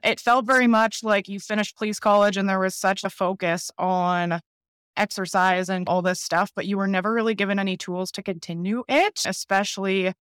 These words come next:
jumping into shift work in a stressful job that being in police college, none of us had been exposed to really before. So, like, for me personally, when I came back from police college within the first couple years, I gained a significant amount of weight from not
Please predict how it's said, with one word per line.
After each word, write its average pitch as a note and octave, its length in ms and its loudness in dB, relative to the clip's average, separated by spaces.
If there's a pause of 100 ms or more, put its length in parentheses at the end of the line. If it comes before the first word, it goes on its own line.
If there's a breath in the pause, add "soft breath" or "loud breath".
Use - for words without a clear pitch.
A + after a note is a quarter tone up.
(440)
jumping G#3 380 0
into G3 380 -2
shift F#3 340 -4
work G3 220 -2
in F#3+ 80 -2
a F#3 80 -2
stressful F#3 400 -4
job F3 320 0
that F3+ 260 0
being F3 200 -2
in E3 80 -6
police A#3 220 -6
college, G3 400 0
none F#3+ 140 0
of F#3 80 -4
us F#3 160 -4
had F3+ 160 -4
been F3 140 -2
exposed F3 460 -6
to F#3 60 -8
really E3+ 220 -2
before. E3 600 -4 (420)
So, G3 540 2
like, G3 160 0
for G#3+ 100 -6
me G3+ 160 -2
personally, A3+ 560 2
when G#3 160 0
I G3 140 2
came G3+ 160 -4
back G3 180 0
from F#3 160 -12
police F#3+ 200 -6
college F#3 420 0 (120)
within F#3+ 360 -4
the F#3 80 -2
first F#3+ 260 -2
couple F#3 220 -4
years, F#3+ 400 0
I F#3 160 0
gained G#3+ 320 -2
a A#3 40 -2
significant A3+ 440 0
amount G#3 260 2
of G3 80 -2
weight F#3 300 -2
from G3 220 -2
not G3 260 4